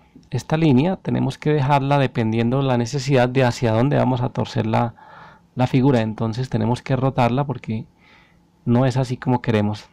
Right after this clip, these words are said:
Debe quedar de una posición horizontal, algo así. Volvemos a ver en la curvatura.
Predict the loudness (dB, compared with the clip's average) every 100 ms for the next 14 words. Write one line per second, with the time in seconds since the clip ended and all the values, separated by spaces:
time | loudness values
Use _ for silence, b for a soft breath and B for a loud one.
0 | _ -2 0 0 2 2 2 0 0 -2
1 | -4 -2 0 0 0 -2 0 0 -2 -6
2 | _ _ _ _ _ _ _ _ _ _
3 | _ _ _ _ -16 -8 -6 -4 -4 -4
4 | -8 _ _ _ _ _ _ _ _ _
5 | _ _ _ _ _ _ _ _ _ _
6 | _ _ _ _ -20 _ _ _ _ _
7 | _ _ -6 -2 0 2 0 0 2 2
8 | 2 -2 -2 -2 -2 -2 -2 -2